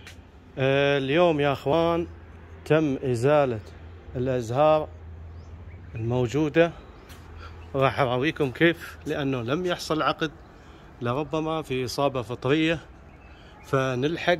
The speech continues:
مدام في بداية الموسم. نمسك الزهرة كذا ونكسرها من هالاتجاه، وعلى طول اتخذت معها إجراء ورشيتها بمبيد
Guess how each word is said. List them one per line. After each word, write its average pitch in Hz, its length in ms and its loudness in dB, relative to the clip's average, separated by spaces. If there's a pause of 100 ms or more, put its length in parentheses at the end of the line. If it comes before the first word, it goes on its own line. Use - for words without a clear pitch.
(120)
مدام 143 340 2
في 143 200 0
بداية 135 440 0 (140)
الموسم. 131 400 -2 (280)
نمسك 147 360 0
الزهرة 123 360 4
كذا 156 340 0 (1200)
ونكسرها 135 580 0 (180)
من 139 140 -2
هالاتجاه، 131 680 -6 (1000)
وعلى 160 880 8
طول 208 280 8
اتخذت 185 440 2
معها 147 580 2 (960)
إجراء 147 540 4
ورشيتها 165 680 2
بمبيد 151 760 4